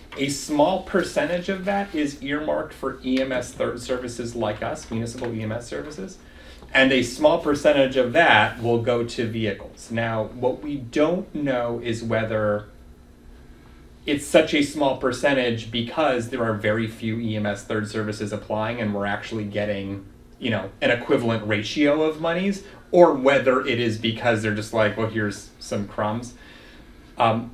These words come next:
she's been working very, very close with our fema rep down in D C,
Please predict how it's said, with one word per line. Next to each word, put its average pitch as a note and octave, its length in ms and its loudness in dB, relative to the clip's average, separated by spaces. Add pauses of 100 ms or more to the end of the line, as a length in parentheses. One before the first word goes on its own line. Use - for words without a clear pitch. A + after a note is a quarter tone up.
(120)
she's - 280 -2
been D3 160 0
working C3 400 2
very, A2+ 280 0
very G#2 220 -2
close G#2 400 -4
with G#2+ 100 -6
our G#2 140 -2
fema A#2+ 420 -4
rep C#3+ 320 -6
down G#2+ 200 -2
in G#2+ 100 -4
D G#2+ 160 -6
C, A2 360 -6